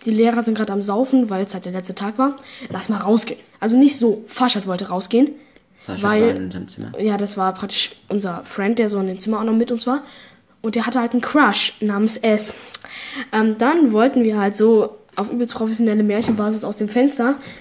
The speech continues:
Speaker 1: haben wir dann so gemerkt, hm, ist gar nicht so praktisch. Dann sind wir einfach durch die Tür gegangen. <laughs> Auch so richtig sinnlos schon. Auf jeden Fall, dann sind wir halt so runtergegangen zu den Mädels ans Fenster.
Speaker 2: Genau, und dann standen wir dort so.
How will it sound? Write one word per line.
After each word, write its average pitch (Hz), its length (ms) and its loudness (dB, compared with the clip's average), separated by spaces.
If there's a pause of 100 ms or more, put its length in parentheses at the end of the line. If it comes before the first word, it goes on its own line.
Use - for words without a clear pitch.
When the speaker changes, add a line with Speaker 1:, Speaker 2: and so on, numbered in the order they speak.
(220)
Speaker 1:
haben 220 140 -2
wir 208 80 0
dann 196 80 0
so 208 80 -4
gemerkt, 208 320 -2
hm, 254 160 6
ist - 160 -8
gar 196 100 -2
nicht 202 140 0
so 214 80 -2
praktisch. 233 400 -2
Dann 220 100 2
sind 220 140 2
wir 214 80 0
einfach 202 200 -4
durch 202 180 -6
die 208 80 -2
Tür 202 260 2
gegangen. 160 180 -4 (600)
<laughs> 262 520 -2
Auch 180 100 -4
so - 120 -6
richtig 220 260 -2
sinnlos 220 360 2
schon. 208 180 -2 (380)
Auf 226 100 -4
jeden 285 140 6
Fall, 262 120 2
dann 226 120 0
sind 240 80 2
wir 233 80 2
halt 220 80 0
so 214 80 -4
runtergegangen 269 460 2 (220)
zu - 140 -8
den 214 120 0
Mädels 254 480 2
ans 196 160 -4
Fenster. 185 280 -8 (1000)
Speaker 2:
Genau, 87 200 -6
und 85 240 -8
dann 110 100 -2
standen 113 280 -4
wir 107 80 -4
dort 104 180 -8
so. 98 160 -10